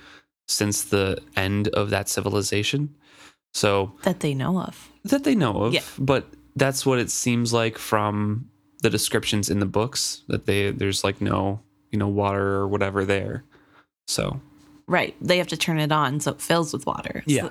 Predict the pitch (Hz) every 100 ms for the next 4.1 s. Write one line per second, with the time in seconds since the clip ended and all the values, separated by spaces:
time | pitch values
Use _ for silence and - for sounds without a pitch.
0 | - - 156 220 202 196 202 - - -
1 | - _ _ _ _ _ _ _ _ _
2 | - 190 214 226 196 175 185 - 165 170
3 | - 156 151 151 127 135 139 - 76 165
4 | 156